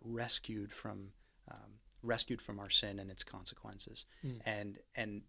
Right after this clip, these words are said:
Speaker 1: so now, we who've been forgiven much should forgive much. Um, now, you know, go and do likewise.
Speaker 2: <laughs> Yeah.
Speaker 1: Um,
Speaker 2: Yeah.
Speaker 1: so.
Speaker 2: I, I,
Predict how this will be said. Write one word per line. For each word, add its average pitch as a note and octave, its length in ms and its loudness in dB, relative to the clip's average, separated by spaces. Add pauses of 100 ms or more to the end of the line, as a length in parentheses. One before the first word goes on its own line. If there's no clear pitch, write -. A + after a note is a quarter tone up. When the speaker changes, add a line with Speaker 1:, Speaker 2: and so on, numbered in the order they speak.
(640)
Speaker 1:
so C#3 520 10
now, C3 600 4 (180)
we B2 160 4
who've A#2+ 200 0
been A2 160 4
forgiven G#2+ 460 2
much G2+ 400 0 (280)
should G#2+ 240 2 (140)
forgive B2+ 420 6
much. - 420 -4 (320)
Um, F#2+ 360 -12
now, G#2 280 -4
you G#2+ 80 -6
know, F#2+ 100 -8
go G#2+ 180 2
and G#2 80 -2
do G2+ 100 -2
likewise. - 640 -4
Speaker 2:
<laughs> - 240 -14
Yeah. C#3+ 100 6 (340)
Speaker 1:
Um, G2+ 340 2 (460)
Speaker 2:
Yeah. D#3+ 200 12
Speaker 1:
so. G2+ 100 4 (340)
Speaker 2:
I, - 60 6
I, - 280 2